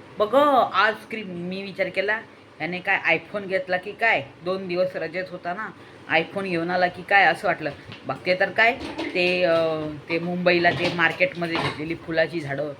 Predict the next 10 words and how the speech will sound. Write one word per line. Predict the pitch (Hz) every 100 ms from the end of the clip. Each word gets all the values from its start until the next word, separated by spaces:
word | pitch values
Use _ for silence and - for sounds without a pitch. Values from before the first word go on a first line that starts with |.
| - - - - -
चार | 160 175
घेतली | 170 165 170
होती, | 170 147 156 139
ती | 147 160
कोणाला | 170 165 175 151
तरी, | 175
दोन | 175 170 185 190
कोणाला | 185 180 180
द्यायची | 185 185 226
आहे | 233 185